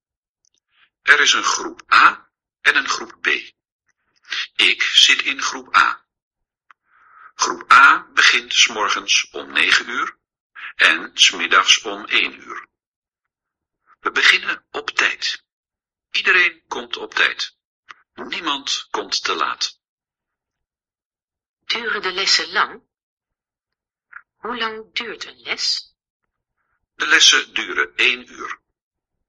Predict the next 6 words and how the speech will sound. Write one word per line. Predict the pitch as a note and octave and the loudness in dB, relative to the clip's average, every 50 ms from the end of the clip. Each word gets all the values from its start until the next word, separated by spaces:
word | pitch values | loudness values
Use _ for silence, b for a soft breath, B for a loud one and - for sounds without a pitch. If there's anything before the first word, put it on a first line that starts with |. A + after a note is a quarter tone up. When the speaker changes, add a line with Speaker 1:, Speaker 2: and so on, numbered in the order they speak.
| _ _ _ _ | _ _ _ _
Speaker 1:
's | - - - - | -2 0 0 0
Morgens | - D#2 D#2+ F2+ F#2+ - C#3 D#3+ - - - - - - _ _ _ | 0 0 2 2 2 2 0 2 2 2 2 2 0 -6 _ _ _
van | - - - E2 D2 C#2 - - | -10 -6 -4 -2 -4 -4 -6 -14
negen | - D2+ D2 D2+ D2 D2 - - - - | -10 -4 0 2 4 4 4 2 0 -6
tot | - - - - - - | -10 -8 -6 -6 -4 -2
tien. | - - - - - _ _ | -2 -2 -4 -8 -16 _ _